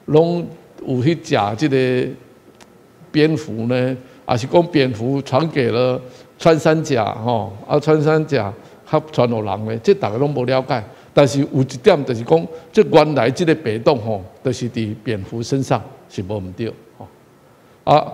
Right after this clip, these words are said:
啊，就是未来安怎互这个社会愈来愈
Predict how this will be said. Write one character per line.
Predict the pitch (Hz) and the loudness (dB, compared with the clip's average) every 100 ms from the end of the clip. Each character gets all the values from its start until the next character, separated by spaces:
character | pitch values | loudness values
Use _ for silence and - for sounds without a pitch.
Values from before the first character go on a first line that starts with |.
| - - - - | -16 -20 -20 -2
啊， | - | 2
就 | - 139 | 2 2
是 | 131 | -2
未 | 127 123 | -2 0
来 | 120 117 131 - - - | 2 0 -2 -8 -18 -2
安 | 160 | 0
怎 | 160 165 | 4 2
互 | 127 110 110 | 2 0 0
这 | 151 | -2
个 | 135 123 | 0 0
社 | - 104 92 | 0 -2 -2
会 | 113 110 | -4 -2
愈 | 143 156 | 0 0
来 | 101 | 0
愈 | 110 127 | -2 -4